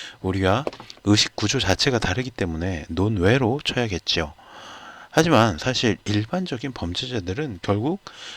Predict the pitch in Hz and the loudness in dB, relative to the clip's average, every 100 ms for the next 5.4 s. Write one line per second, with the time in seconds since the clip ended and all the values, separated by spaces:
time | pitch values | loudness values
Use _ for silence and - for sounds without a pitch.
0 | - 104 139 175 - - - - 175 151 | -6 -4 -4 -6 -4 -4 -4 -2 0 0
1 | 175 175 170 107 160 107 80 - _ _ | 0 -4 -2 -2 -2 -6 -10 -20 _ _
2 | - - - _ _ _ _ _ 110 123 | -20 -20 -20 _ _ _ _ _ -2 2
3 | 131 127 98 - 92 - - 113 175 175 | 2 0 -4 -6 -6 0 0 0 -2 -2
4 | 127 80 80 98 143 208 _ _ _ 131 | -4 -4 -6 -6 -6 -10 _ _ _ 0
5 | 135 135 98 120 | 0 -2 -2 -2